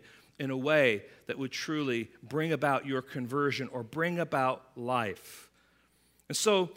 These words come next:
this morning, let's begin with the first parable. The power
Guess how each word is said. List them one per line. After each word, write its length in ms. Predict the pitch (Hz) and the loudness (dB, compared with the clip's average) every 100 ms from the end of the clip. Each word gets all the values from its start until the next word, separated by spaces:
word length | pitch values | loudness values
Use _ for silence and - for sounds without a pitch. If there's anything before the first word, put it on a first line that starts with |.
| - | -10
this 200 | - 156 | -4 -4
morning, 240 | 190 220 202 | 0 0 2
let's 160 | 190 | 2
begin 480 | - 180 131 175 160 | 2 -2 2 2 2
with 160 | 151 139 | -2 -4
the 80 | 160 | -6
first 640 | - 175 165 - - _ | -4 0 2 0 -4 _
parable. 500 | - 160 147 123 110 - _ _ _ _ _ _ _ - - - | -2 2 4 2 -4 -10 _ _ _ _ _ _ _ -20 -14 -4
The 80 | 160 | -2
power 680 | - 196 196 214 214 202 | 4 8 10 8 6 2